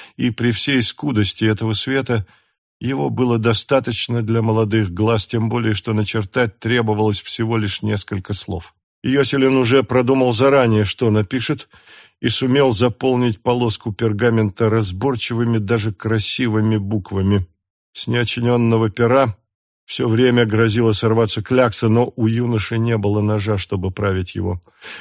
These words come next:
Йоселин находился ныне в том же положении, что и его новоявленные товарищи, разве только вот его кожа да руки и ноги были здоровы.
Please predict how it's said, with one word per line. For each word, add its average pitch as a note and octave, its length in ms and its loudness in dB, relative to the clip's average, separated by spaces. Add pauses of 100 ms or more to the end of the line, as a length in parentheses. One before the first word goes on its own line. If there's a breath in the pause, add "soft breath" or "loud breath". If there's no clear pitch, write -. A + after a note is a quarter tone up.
(120)
Йоселин C3 600 2
находился B2+ 580 -2
ныне C3 340 0
в A2 100 -6
том B2+ 200 -2
же A2 140 -4
положении, A#2+ 600 0
что A#2 280 -4
и - 140 -6
его A#2 360 0
новоявленные A2 840 2
товарищи, A2+ 640 0 (520 loud breath)
разве A#2+ 360 -2
только B2 300 -2
вот A#2+ 220 0
его B2 420 -2 (100)
кожа A#2+ 380 -2
да A2 180 0
руки A#2 340 -2
и A#2 60 0
ноги A2+ 340 0
были G#2+ 300 0
здоровы. G2 640 0